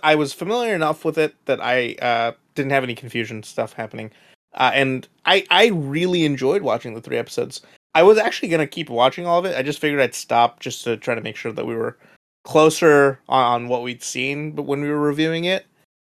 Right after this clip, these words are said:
Uh, but, yeah, this is, this is streamable for me for sure at, at four and a,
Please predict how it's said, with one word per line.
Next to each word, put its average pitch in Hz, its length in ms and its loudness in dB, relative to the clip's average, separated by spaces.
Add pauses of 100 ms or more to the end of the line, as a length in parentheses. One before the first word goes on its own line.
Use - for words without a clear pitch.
(300)
Uh, 123 240 4 (100)
but, 139 220 2 (760)
yeah, 156 120 2
this 156 260 -2
is, 151 440 -4 (720)
this 127 200 -4
is 196 120 -4
streamable 190 420 0
for 156 100 -4
me 139 140 0
for 123 120 -4
sure 123 600 2
at, 120 160 -6
at 127 160 -4
four 123 180 0
and 117 80 -2
a, 117 100 -6